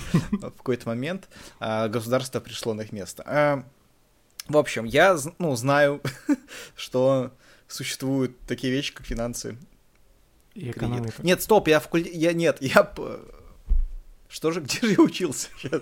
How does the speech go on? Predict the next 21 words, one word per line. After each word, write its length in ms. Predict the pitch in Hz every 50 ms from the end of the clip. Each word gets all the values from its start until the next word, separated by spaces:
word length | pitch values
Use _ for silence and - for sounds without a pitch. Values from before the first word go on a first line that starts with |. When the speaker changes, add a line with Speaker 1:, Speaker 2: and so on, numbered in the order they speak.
| -
Speaker 1:
секунду. 400 | - 427 - - - 440 - - - 466 - - - _ _ _ - - - 180 214 220 - - - - - - - -
А, 540 | - 135 131 131 131 131 127 127 120 113 - - - - _ -
да, 260 | 143 135 151 143 117
факультет 320 | - - - 151 147 180 -
экономики 340 | - 156 160 160 156 -
и 20 | 156
финансов, 600 | - - 160 180 226 269 - - 139 110 - - -
а 300 | 127 127 127 127 131 131
специальность 540 | - - - - - 202 202 220 180 139 -
моя 120 | - 117 110
финансы 320 | - 127 135 147 - -
и 20 |
кредит, 180 | - 151 139 117
думаю, 160 | 107 107 107 107
типа, 200 | - - - 107 - - _ -
откуда 280 | - - - - 131 -
кредит 280 | - 139 135 135 135 127
еще 160 | - - -
взялся, 380 | 113 117 156 185 180 - - 107
вот 360 | 104 104 - _ - 117 113
поэтому, 500 | _ 120 117 120 - - 110 104 104 -